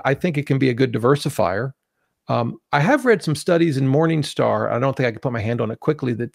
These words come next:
that actually has said small cap value has, has, um, proven to be a better diversifier than emerging markets. But that's, of course, looking at history.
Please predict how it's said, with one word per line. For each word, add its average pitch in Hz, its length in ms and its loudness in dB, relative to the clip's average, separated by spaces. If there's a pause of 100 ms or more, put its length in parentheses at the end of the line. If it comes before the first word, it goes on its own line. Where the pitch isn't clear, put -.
that 139 140 0
actually 139 380 0
has 123 140 -6
said 113 360 0 (720)
small 156 400 2
cap 139 320 -2
value 113 760 0
has, 113 380 -6
has, 110 340 -4 (100)
um, 104 440 -6 (240)
proven 147 280 4
to 120 60 -2
be 123 140 0
a 107 40 -2
better 131 380 2
diversifier 110 880 -2
than 107 120 -4
emerging 107 360 0
markets. 101 540 -6 (760)
But 160 240 4 (240)
that's, 175 240 2
of 180 100 0
course, 165 260 2
looking 156 240 0
at 127 80 0
history. - 460 -4